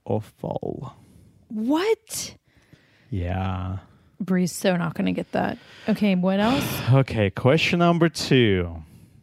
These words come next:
Speaker 1: What is the birthstone of the month of May?
Speaker 2: Shoot.
Speaker 1: I'll give you three guesses on this one.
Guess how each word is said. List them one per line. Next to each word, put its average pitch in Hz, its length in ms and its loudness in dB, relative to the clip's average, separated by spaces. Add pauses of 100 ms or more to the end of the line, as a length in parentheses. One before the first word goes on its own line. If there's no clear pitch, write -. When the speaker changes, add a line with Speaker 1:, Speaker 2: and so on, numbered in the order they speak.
(400)
Speaker 1:
What 165 320 4 (160)
is 101 520 4
the 101 100 0
birthstone 101 1000 0 (100)
of 101 300 0
the 95 80 -2
month 123 640 0 (100)
of 131 300 4 (140)
May? 113 800 -2 (1300)
Speaker 2:
Shoot. - 840 -8 (2000)
Speaker 1:
I'll 120 180 4
give 120 200 4
you 110 140 4
three 113 440 2
guesses 95 440 -4
on 107 200 -10
this - 220 -12
one. - 300 -14